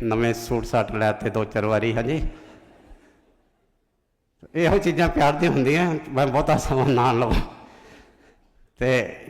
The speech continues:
ਯਕੀਨ ਜਾਣਿਓ ਇਹਦੇ ਨਾਲ ਤੁਹਾਡਾ ਜ਼ਿੰਦਗੀ ਸਾਰਿਆਂ ਦੀ, ਇਹਨਾਂ ਦੀ ਨਹੀਂ, ਸਾਡੀ ਵੀ, ਜਿਨ੍ਹਾਂ ਨੇ ਅਜੇ ਟਰਾਈ ਨਹੀਂ ਕੀਤਾ, ਮੇਰਾ ਫਾਰਮੂਲਾ ਉਹ ਜ਼ਰੂਰ ਘਰ ਟਰਾਈ ਕਰਿਓ, ਕੱਲ੍ਹ ਤੋਂ ਸ਼ੁਰੂ ਕਰਿਓ, ਕਾਮਯਾਬੀ ਤੁਹਾਡੇ ਪੈਰ ਚੁੰਮੂਗੀ। ਆਓ ਹੁਣ ਮੈਂ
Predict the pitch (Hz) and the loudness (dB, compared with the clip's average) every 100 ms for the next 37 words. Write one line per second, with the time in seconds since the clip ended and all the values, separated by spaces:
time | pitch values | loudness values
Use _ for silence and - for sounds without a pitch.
0 | 113 117 151 156 147 151 147 147 160 147 | -8 -2 2 4 4 4 4 4 4 2
1 | 147 135 127 120 110 - - 107 127 127 | 2 2 4 4 2 -4 -6 -2 0 2
2 | 131 131 147 165 190 160 123 147 156 185 | 0 2 2 4 4 4 2 2 4 6
3 | 170 151 190 135 - - 127 139 170 127 | 4 4 4 2 0 0 2 4 4 4
4 | 151 127 143 165 156 139 135 139 135 147 | 2 2 4 4 4 2 2 2 4 2
5 | 139 131 156 139 143 135 127 127 131 139 | 0 -4 0 2 2 2 2 2 2 2
6 | 143 131 139 139 147 127 - 113 113 117 | 2 2 0 0 0 0 0 0 0 0
7 | 110 113 117 117 117 104 117 117 95 110 | -2 0 0 -2 -4 -4 -4 -4 -2 -2
8 | 151 - - - - - - - - _ | -4 -10 -20 -20 -20 -20 -20 -20 -20 _
9 | - 117 123 131 131 135 131 123 117 117 | -2 2 2 2 2 2 2 0 2 2
10 | 113 113 - - 110 131 120 120 175 - | 2 0 -8 -6 -2 0 2 0 -2 -8
11 | - - - - - - _ 135 131 127 | -20 -20 -20 -20 -20 -20 _ 2 4 4
12 | 127 131 120 120 117 | 2 2 2 4 2